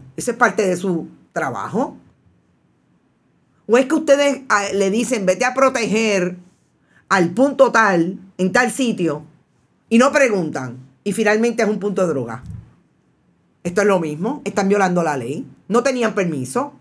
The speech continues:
Vamos a la segunda página para que ustedes vean cómo terminan,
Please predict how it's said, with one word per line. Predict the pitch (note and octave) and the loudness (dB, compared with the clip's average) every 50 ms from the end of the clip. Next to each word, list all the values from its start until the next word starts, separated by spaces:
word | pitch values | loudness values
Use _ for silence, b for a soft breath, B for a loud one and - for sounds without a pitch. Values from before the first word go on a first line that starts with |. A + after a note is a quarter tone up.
| b b b b b b b | b b b b b b b
Vamos | - A#3 B3+ D4+ E4+ | -2 0 2 4 4
a | E4 | 2
la | D#4+ D4 | 2 2
segunda | D4 C#4 C4+ C#4+ C4 C#4 A#3+ | 0 0 0 2 0 0 0
página | - G#3+ B3 C4 A#3 F3+ C#3+ C3 | 2 0 0 0 0 -2 -4 -6
para | D3+ D3+ D3+ | -6 -6 -6
que | D3 D#3 | -8 -8
ustedes | C#3 - F3+ F#3 G3+ | -2 0 0 0 2
vean | F#3+ A3+ A3+ A3+ | 0 -2 -2 0
cómo | G#3+ G#3+ G#3+ | -2 -4 -2
terminan, | G#3+ A3 G3 F#3 F3+ F#3+ G3 F#3 E3+ D#3+ D3+ | -2 -2 -2 0 0 -2 -2 -2 -4 -6 -8